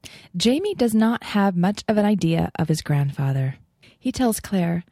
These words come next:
"I've heard he acts like a terrible old monster, but you shouldn't be scared of him," and tells her that he'll be with her. Claire replies that crusty old men don't bother her.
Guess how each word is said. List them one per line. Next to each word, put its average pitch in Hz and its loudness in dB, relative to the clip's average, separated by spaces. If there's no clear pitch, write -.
"I've 208 2
heard 294 2
he 320 2
acts 269 0
like 226 0
a 160 0
terrible 214 2
old 240 0
monster, 202 2
but - -4
you 160 -4
shouldn't 226 0
be 233 0
scared 151 0
of 143 -6
him," 147 -6
and 311 -2
tells 214 0
her 190 2
that 170 -2
he'll 240 -2
be 208 2
with 175 0
her. - -12
Claire 240 2
replies 208 0
that 175 -2
crusty 311 -2
old 208 2
men 170 2
don't 160 0
bother 143 -4
her. - -8